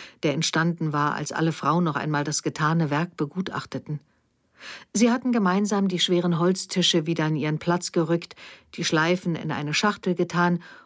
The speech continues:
und die kleinen Sträuße auf diverse Wassereimerchen verteilt.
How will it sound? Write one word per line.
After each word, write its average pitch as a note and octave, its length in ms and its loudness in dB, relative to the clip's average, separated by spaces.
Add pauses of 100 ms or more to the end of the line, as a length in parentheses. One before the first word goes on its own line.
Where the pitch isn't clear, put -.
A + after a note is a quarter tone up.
und G#3+ 140 2
die A3 100 2
kleinen F#3+ 280 2
Sträuße F3 520 0
auf D#3+ 120 -6
diverse D#3+ 480 2
Wassereimerchen D3 800 -2
verteilt. - 600 -8